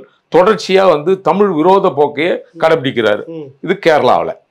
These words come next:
Speaker 1: மேகதாடு உங்களுக்கு தெரியும், நாங்க ஆயிரத்தி தொள்ளாயிரத்தி தொண்ணூத்தி நான்கிலே மேகதாட்டுல அணை கட்டுறாங்க,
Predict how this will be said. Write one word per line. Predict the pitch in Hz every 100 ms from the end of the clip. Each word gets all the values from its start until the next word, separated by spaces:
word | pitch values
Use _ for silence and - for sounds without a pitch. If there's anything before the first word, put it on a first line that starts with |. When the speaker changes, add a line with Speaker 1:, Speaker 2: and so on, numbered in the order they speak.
| _ _ _ _ _ 165
Speaker 1:
மேகதாடு | 220 269 262 233 226
உங்களுக்கு | 196 190 180 135
தெரியும், | 175 190 226 233
நாங்க | 160 180 175 143
ஆயிரத்தி | 175 196 180 180 151
தொள்ளாயிரத்தி | 156 165 160 160 151 143 143
தொண்ணூத்தி | 143 165 175 160 143
நான்கிலே | 147 175 202 175 165 226 - _ _ -
மேகதாட்டுல | 185 214 233 233 196 190 165
அணை | 139 180 196
கட்டுறாங்க, | 185 175 - 170 165 151